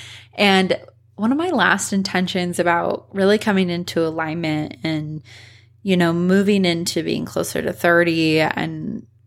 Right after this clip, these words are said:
just this past year has come so apparent to me is about allowing myself to feel how I'm feeling. And that goes back to the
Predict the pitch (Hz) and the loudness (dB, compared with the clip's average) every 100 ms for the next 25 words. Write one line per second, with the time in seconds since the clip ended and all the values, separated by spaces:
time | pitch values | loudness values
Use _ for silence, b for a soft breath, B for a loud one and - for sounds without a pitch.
0 | _ - 196 190 180 - - 156 165 - | _ -2 -2 0 -2 -2 -4 -2 -2 -4
1 | - 160 156 170 170 - 165 165 - 160 | -2 2 2 2 -2 -4 -6 -4 -2 0
2 | 160 160 - 156 143 - 175 180 180 180 | 0 -4 -8 -8 -8 -8 -6 -2 -2 -2
3 | 175 165 - 160 156 151 - B B B | -2 -4 -4 -2 -4 -4 -8 B B B
4 | B - 175 165 151 143 - - _ 185 | B -2 2 4 4 2 -2 -6 _ -2
5 | 180 170 160 170 190 180 185 160 156 165 | 2 2 4 2 2 2 2 2 2 0
6 | - 165 - - 165 156 165 160 - 160 | -4 -6 -6 -6 -2 0 0 -2 -2 -2
7 | 156 160 - 160 165 170 220 320 320 B | -2 -6 -8 -8 -6 -4 -2 -4 -6 B
8 | B B B B B B _ _ 185 185 | B B B B B B _ _ 0 2
9 | 180 165 170 175 196 202 190 190 160 202 | 2 0 0 0 2 0 0 0 0 -2
10 | - - 185 - 196 180 170 175 165 | -6 -6 -6 0 0 2 2 0 -2